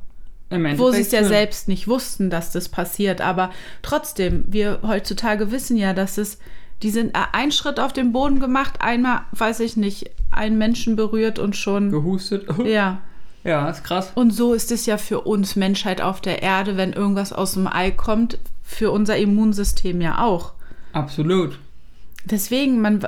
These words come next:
Speaker 2: m-, we-, es heißt ja, entweder ist Corona aus dem Labor gekommen oder von so einem, äh, Tiermarkt.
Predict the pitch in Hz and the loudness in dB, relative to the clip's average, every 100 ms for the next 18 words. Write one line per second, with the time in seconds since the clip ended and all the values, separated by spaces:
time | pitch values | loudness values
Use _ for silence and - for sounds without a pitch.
0 | - 214 196 - - - - - - - | -4 -2 -2 -4 -10 -12 -10 -8 -6 -6
1 | - - 196 208 - - - - - - | -8 -6 -2 -2 -4 -10 -8 -8 -6 -8
2 | - - - 226 - 254 269 - 240 - | -8 -10 -6 -6 -2 -2 -2 -2 -2 0
3 | 226 226 220 196 - - 139 220 226 185 | 0 0 0 -2 -4 -6 -2 2 2 2
4 | 196 - 196 185 180 220 254 262 269 262 | 0 0 0 0 0 0 -2 -2 -2 -2
5 | 262 - - - 262 277 277 277 - 226 | -4 -12 -6 -2 0 2 2 0 0 2
6 | 220 220 214 214 202 - - - - - | 2 2 4 2 0 -4 -6 -8 -12 -10
7 | - - - 220 214 214 - 254 247 233 | -10 -10 -6 -2 -2 -2 -2 0 2 2
8 | 208 208 214 - - - | 2 0 -2 -6 -10 -10